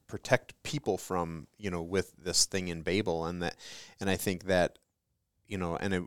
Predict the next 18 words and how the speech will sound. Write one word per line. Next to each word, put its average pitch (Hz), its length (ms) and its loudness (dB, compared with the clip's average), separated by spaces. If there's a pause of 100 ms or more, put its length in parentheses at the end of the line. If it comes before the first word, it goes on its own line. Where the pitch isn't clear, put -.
(140)
we 98 160 -2
got 90 180 4
into 87 200 -2
some - 180 0
of 85 140 -4
the, 87 220 2
like, 85 240 -4
city 95 360 4
things 85 420 -2
and, 80 320 -6
and, 82 460 -6 (120)
you 98 100 -4
know, 87 100 -4
environment 87 680 0
things 85 580 -4
there. 90 340 2
I 85 80 -2
think, 92 260 -4